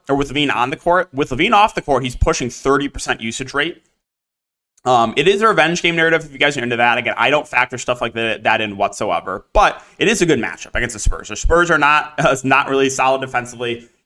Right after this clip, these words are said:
You're gonna see close to forty minutes from DeRozan, in my opinion. Thirty-nine here, thirty-eight here, forty here, thirty-seven here.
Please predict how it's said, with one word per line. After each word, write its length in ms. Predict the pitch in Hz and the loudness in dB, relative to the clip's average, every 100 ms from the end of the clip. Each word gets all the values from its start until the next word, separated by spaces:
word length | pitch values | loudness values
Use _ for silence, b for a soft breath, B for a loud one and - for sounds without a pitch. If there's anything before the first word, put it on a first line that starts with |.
| _ | _
You're 80 | 156 | 0
gonna 100 | 185 | 0
see 160 | 190 180 | 0 0
close 220 | 170 170 | -2 -2
to 80 | - | -4
forty 340 | - 135 143 | 2 2 4
minutes 280 | 127 127 131 | 2 0 0
from 100 | 135 | -2
DeRozan, 380 | 123 110 107 113 | 2 2 0 -2
in 80 | |
my 180 | 107 107 | 0 0
opinion. 400 | 104 107 107 101 - | 2 -2 -2 -8 -2
Thirty-nine 460 | 151 175 165 156 147 | 0 2 2 2 2
here, 180 | 127 | 0
thirty-eight 580 | 120 - 143 151 131 131 | -2 -2 0 2 0 0
here, 380 | 120 117 113 123 _ | 0 0 0 -4 _
forty 420 | _ - 160 151 | _ 0 0 0
here, 240 | 120 117 | 0 0
thirty-seven 800 | 110 - 143 160 143 - 117 117 | -2 -2 -2 -2 -2 0 0 0
here. 400 | 98 101 98 98 | -4 -4 -2 -4